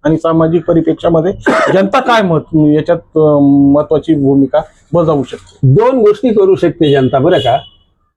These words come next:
Speaker 2: पहिली गोष्ट तर अशी की पैसे घेणार नाही असा निर्णय करावा, जसा हुंडा घेणार नाही असा निर्णय करतात तसा मतदानासाठी निर्णय करावा. नंबर दोन, लोकांनी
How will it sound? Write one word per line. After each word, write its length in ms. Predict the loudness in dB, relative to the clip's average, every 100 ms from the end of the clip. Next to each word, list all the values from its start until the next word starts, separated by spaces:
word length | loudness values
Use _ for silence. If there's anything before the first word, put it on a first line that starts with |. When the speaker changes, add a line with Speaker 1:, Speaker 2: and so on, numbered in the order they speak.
| -2
Speaker 2:
पहिली 260 | 0 0
गोष्ट 320 | 0 0 0 -2
तर 140 | 0
अशी 260 | 0 0 0
की 120 | 0
पैसे 420 | 0 0 2 0
घेणार 360 | 2 2 2 2
नाही 460 | 2 2 0 -4 _ _ -6
असा 220 | -4 0
निर्णय 380 | 0 2 0 0
करावा, 400 | -2 -2 -2 -4 _ _ _ -2
जसा 220 | 0 0
हुंडा 340 | 0 0 0 0
घेणार 360 | 0 0 0
नाही 180 | 0 0
असा 220 | 0 0
निर्णय 360 | 0 0 -2 0
करतात 400 | -2 -2 -2 -4 -8 _ _ _ -4
तसा 300 | -2 0 0 0 -6 _ _ -4 0
मतदानासाठी 760 | 2 0 0 0 0 -2 0 0
निर्णय 420 | 2 0 0 0
करावा. 400 | 0 0 0 0 -4 -14 _ _ _ -2
नंबर 320 | 0 2 0
दोन, 320 | 2 2 2 -2 -6 -6 -4 -2 -2 -2 0 0
लोकांनी 640 | 0 0 0 2 0 -2